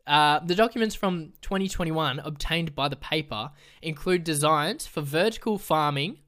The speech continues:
a marina for yachts, and a sports stadium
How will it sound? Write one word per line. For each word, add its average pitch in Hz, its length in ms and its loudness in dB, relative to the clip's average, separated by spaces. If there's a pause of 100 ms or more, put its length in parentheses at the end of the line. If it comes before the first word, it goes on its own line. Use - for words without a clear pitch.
a 160 80 0
marina 180 600 2
for - 160 -4
yachts, 151 720 2 (320)
and 175 160 4
a 165 80 2
sports - 500 0
stadium 143 680 -2